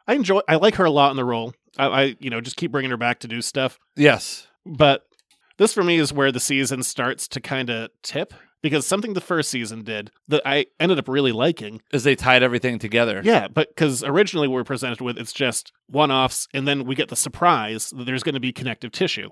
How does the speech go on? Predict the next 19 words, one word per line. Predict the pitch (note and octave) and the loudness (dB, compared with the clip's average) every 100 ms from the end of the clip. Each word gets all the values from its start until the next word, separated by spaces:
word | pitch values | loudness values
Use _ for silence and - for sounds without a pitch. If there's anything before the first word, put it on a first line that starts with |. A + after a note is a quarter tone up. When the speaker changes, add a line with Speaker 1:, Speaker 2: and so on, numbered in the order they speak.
| _ _ _ | _ _ _
Speaker 1:
And | C#3 C3 | 0 2
that | C#3+ | 2
was | C#3+ | 2
a | D#3 | -2
fun | - B2 A#2 | -2 -2 -2
twist. | - E3 - | 0 0 -2
Versus | A#2+ C#3 - A#2+ | -6 -6 -4 -2
this | E3 F3+ | 0 0
one, | C3+ B2 A#2+ - _ | 0 -2 -4 -10 _
it | |
was | - | -10
kind | - - F#3 E3+ | -8 -4 0 0
of | |
expected, | D3 - C3 B2+ C3+ B2 | 0 0 0 0 -2 -6
and | B2 B2+ | -4 -2
when | C3 | -2
it | |
started | - D3+ C#3 B2+ | -2 0 0 0
happening, | B2 A#2+ B2+ A#2+ | -2 -4 -4 -6